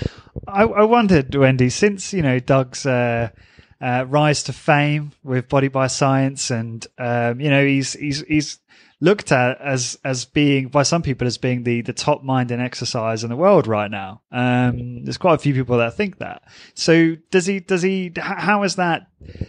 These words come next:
uh, affected the dynamic of your household? Just really interested to know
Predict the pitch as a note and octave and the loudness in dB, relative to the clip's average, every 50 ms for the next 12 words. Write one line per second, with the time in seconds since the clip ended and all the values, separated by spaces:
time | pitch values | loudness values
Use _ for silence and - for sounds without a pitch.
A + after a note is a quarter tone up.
0 | - - - B2+ C3 C3 C3 C3+ - A#2+ - - D3 C#3 - - B2+ A#2+ A#2+ - | -8 -6 -2 0 2 2 2 0 -2 -2 0 0 0 0 0 -4 -6 -6 -4 0
1 | C3+ C3 B2+ C3 C3 C#3 B2+ B2+ - A2+ A2 A2+ A2+ G#2 A#2+ C3 B2+ A#2+ - - | 0 0 2 2 2 0 0 -2 -6 -6 -6 -6 -4 -4 -2 -2 -2 -4 -4 -6
2 | - A2 A2+ A#2+ - - _ _ - - - C#3+ D3 C#3+ C3+ C3 C3+ C3 - - | -10 -12 -14 -16 -20 -20 _ _ -16 -10 -4 0 2 4 4 4 2 0 -2 -4
3 | A#2+ - - A#2+ G#2 - - A2 A2+ A2 G#2+ G#2+ G#2+ | -6 -6 -8 -10 -10 -10 -10 -12 -12 -12 -12 -14 -14